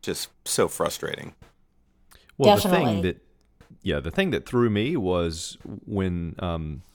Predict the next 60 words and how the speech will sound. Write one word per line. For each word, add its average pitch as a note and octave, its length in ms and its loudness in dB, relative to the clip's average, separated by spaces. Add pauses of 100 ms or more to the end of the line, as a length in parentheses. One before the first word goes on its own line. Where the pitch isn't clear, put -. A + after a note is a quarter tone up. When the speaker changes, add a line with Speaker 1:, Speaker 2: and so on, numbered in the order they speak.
Speaker 2:
waiting G2 600 2
when F2+ 240 -4
we G2+ 100 0
were, E2+ 400 0 (360)
you F#2+ 120 0
know, D#2 120 -2 (160)
in G2 80 -4
the D#2+ 60 -2
first - 300 2
round G2 340 2
and E2 140 -2
the D#2 60 -4
third F#2+ 300 2
round F#2 240 0
when D#2 120 -2
we F#2 100 0
were D#2 320 0
a D#2 80 -4
lo-, D2 320 -6
long F#2+ 240 2
ways F#2+ 220 4
away F2 320 -2 (440)
from G#2 200 2
the, G2 120 0
from A2 200 -2
the G2 60 0
pick. - 320 0
It, F#2 420 -4
um, F2 400 -4 (420)
I F2+ 80 0
was F#2 100 0
like, F2+ 120 0
"Oh, B2 100 2
I D#3 80 6
got E3 140 2
plenty C3+ 240 2
of G#2 80 -2
time," C3 360 0
and G2 180 0
then F#2+ 260 0
I G2+ 80 2
would G2+ 140 4
be G2+ 180 0
up A2 160 2
again F2 500 2 (300)
before F#2+ 260 2
I E2 80 4
knew G#2 200 4
it - 100 -2
because F2+ 220 -2
I F2+ 80 0
was E2+ 160 -4
on E2+ 120 -2
that D#2 160 -2
short G2 340 0
end E2 200 -2
of D2 60 -4
the, D2+ 100 -2
the, - 220 -12
the D2+ 280 -4